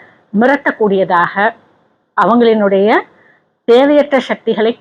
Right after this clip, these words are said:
குறைக்கக்கூடியதாக இருக்கும் அப்படின்னு சொல்லுவாங்க பெரியவங்க. அந்த காலத்துல இதை வந்து மையாக அவங்க பயன்படுத்தியிருக்காங்க.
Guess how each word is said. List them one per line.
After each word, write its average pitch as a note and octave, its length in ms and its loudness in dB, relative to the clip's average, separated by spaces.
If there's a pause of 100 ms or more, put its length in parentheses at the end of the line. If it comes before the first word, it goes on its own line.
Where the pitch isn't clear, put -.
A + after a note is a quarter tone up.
குறைக்கக்கூடியதாக A3 720 -2
இருக்கும் G3 640 -6
அப்படின்னு F3+ 260 -2
சொல்லுவாங்க E3+ 500 -2
பெரியவங்க. F3 560 0 (360)
அந்த G3 200 0
காலத்துல A#3 420 0
இதை A3+ 200 2
வந்து G#3+ 420 0
மையாக B3+ 600 0
அவங்க G#3 280 -2
பயன்படுத்தியிருக்காங்க. E3+ 840 -8